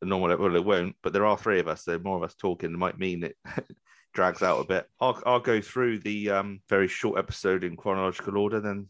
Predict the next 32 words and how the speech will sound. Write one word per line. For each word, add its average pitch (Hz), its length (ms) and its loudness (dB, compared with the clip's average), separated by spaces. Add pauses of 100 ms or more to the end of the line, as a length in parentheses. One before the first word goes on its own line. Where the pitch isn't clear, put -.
(140)
you 107 120 -6
know, 101 160 0
we'll 104 220 0
have 101 80 4
a 101 60 2
little 98 160 2
chat - 220 -2
about 107 360 0
it 120 160 -2 (240)
before 107 320 -4
moving 107 240 -2
on 107 140 -4
to 110 200 -6
the, 110 360 0
um, 107 420 0
top - 180 -2
moments 123 380 0
we're 95 80 0
gonna 92 140 -2
discuss 87 440 -4
shortly. 87 300 -2
So 95 160 -4
we've 101 140 0
all 110 340 4
thought 95 120 2
of 87 80 -4
a - 80 -8
top - 260 -2
five 95 440 2 (100)
funny 98 220 0
moments 87 540 -4
each, - 380 -6